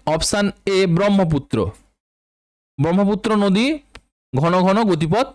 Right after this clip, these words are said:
পরিবর্তন করে। নেক্সট কোশ্চেন, লুনি নদীর উৎপত্তি কোথায়? বলো, সঠিক উত্তর কি হবে?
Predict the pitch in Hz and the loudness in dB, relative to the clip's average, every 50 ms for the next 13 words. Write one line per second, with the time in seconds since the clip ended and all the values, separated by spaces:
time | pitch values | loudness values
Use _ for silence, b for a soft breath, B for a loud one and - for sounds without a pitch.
0 | _ _ - 156 165 160 160 165 160 160 - 220 233 254 - - 120 98 76 - | _ _ -4 0 2 2 2 2 2 0 0 -2 -2 -2 0 0 -2 -2 -2 -4
1 | - - _ _ _ _ _ _ - 107 139 160 165 - - - 196 185 - - | -8 -12 _ _ _ _ _ _ -2 -2 0 0 -2 -4 -4 -4 -4 -4 -2 -2
2 | 220 220 220 262 - _ B B B B B B _ - 147 147 156 175 196 208 | -2 0 0 -2 -4 _ B B B B B B _ -4 -2 0 2 2 2 2
3 | 214 233 240 233 240 233 196 196 190 202 202 - - 180 190 190 - - 220 220 | 2 4 4 4 4 4 2 2 2 0 -2 -4 -4 -4 -4 -4 -4 -4 -4 -4
4 | 214 - 240 196 - 151 139 - 123 90 - - - - 117 123 123 107 87 - | -4 -4 -4 -4 -4 -4 -2 -2 -4 -4 -6 -8 -6 -4 -2 0 0 0 0 -2
5 | - - - 160 170 180 196 202 208 202 - 214 202 185 190 202 208 208 202 214 | -2 -4 -2 -2 0 0 2 0 0 -2 -2 -4 -2 0 0 2 2 2 2 2
6 | 233 | 0